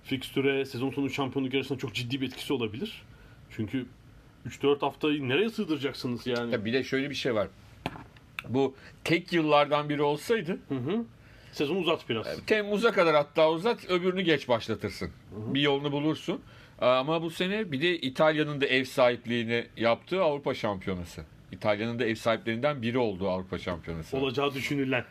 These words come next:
Speaker 2: Düşünülen
Speaker 1: <laughs>
Speaker 2: açılış maçı da İtalya-Türkiye hatta. Yani üstüne bir de öyle söyleyelim.
Speaker 1: Neler olacak acaba diye şimdi bir soru işareti
Speaker 2: Şimdi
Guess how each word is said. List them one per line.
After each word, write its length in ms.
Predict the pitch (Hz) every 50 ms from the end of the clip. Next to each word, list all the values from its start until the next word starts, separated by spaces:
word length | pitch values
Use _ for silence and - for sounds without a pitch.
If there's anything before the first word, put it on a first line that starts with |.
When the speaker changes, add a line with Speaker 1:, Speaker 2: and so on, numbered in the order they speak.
| - -
Speaker 2:
Düşünülen 540 | 117 117 - - 123 - 131 160 196 220 190 - -
Speaker 1:
<laughs> 120 | - - -
Speaker 2:
açılış 440 | 160 151 - 185 175 170 160 - 139
maçı 280 | 143 139 135 - 147
da 140 | 196 214 196 - - - - -
İtalya-Türkiye 840 | 131 131 - 165 147 143 156 170 165 - 143 131 131 - 127 104
hatta. 360 | 95 92 95 - - 85 78 - - -
Yani 240 | 95 92 92 90 80 95 107 - - - -
üstüne 380 | 120 98 - - 98 101 104 92
bir 80 | 92
de 140 | 92 87 82 - - - - - - - - - - - - - - - - - -
öyle 260 | 104 104 104 95 95 92
söyleyelim. 400 | - 101 92 90 92 95 101 135
Speaker 1:
Neler 100 | 127 120
olacak 320 | 120 120 113 107 127 120 120
acaba 500 | 127 117 151 139 143 135 120 117 110 107
diye 160 | 127 160 180
şimdi 260 | 175 151 151 156 147 139
bir 60 | 123
soru 200 | - 147 147 139
işareti 200 | 127 151 135 120
Speaker 2:
Şimdi 60 | 117